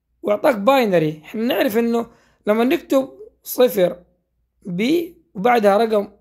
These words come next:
مثلا واحد واحد صفر، هذا معناته إنه هذا الرقم باينري، صح؟ لكن لو حطيته بين علامتين تنصيص خلاص صار string. البايثون حيشوفها string. فهنا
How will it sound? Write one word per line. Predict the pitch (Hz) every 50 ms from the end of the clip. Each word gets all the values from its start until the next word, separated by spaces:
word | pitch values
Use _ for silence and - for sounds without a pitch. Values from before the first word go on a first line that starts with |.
| _
مثلا | - 214 202 170 190 185
واحد | 202 220 214 180 - 175 180
واحد | 196 208 190 - 175 175 -
صفر، | - - 240 196 - - - - - _ _ _ _ _ _ _
هذا | _ - 262 285 254
معناته | 269 247 254 269 294 302 - 262 247
إنه | 240 233 233 262
هذا | 269 269
الرقم | 254 247 294 - 240 226 214 185
باينري، | 185 233 254 247 220 190 170 160 156 160 156 - _ _ _ _
صح؟ | _ - - 233 247 - - - _ _ _ _ _ _ _ _ _ _ _ _
لكن | 247 - - - - 285 262
لو | 262 233
حطيته | - 214 226 - 330 320 - 233
بين | 233 247
علامتين | 226 226 226 233 233 226 220 302 277 208
تنصيص | 240 226 208 - - 269 320 320 320 - - _ _ _ _ _ _ _
خلاص | - 339 339 311 233 -
صار | - 285 285 254
string. | 214 - - 233 254 262 226 185 170 180 - - - _ _ _ _ _ _ _ _ _ -
البايثون | 254 247 202 190 247 294 233 233 208
حيشوفها | - 214 208 - 233 208 196
string. | 165 - - 185 202 202 180 156 151 - - _ _ _ _ _ _ _ _ _ _ _ _ _
فهنا | - - 220 208 208 233 294 349 311 254 262 311 - -